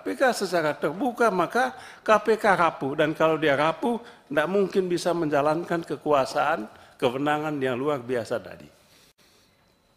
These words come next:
Kemudian soal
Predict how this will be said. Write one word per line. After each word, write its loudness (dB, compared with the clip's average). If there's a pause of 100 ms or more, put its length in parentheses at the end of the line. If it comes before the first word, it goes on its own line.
(3500)
Kemudian 6
soal 2